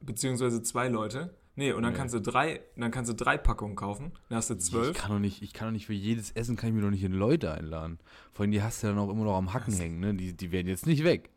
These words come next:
Speaker 2: Die säßen hier. Da können wir hier diesen eins A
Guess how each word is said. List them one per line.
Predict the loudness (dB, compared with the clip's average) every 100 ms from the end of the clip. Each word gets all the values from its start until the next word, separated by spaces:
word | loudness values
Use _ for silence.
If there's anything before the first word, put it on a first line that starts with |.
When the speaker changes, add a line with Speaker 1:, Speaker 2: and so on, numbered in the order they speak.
| _ -14 -6
Speaker 2:
Die | 0
säßen | 0 2 0
hier. | 0 0
Da | -2
können | 0 2 2
wir |
hier | 0 -2
diesen | -4 -6
eins | -4 -4 -4
A | -2 0 -2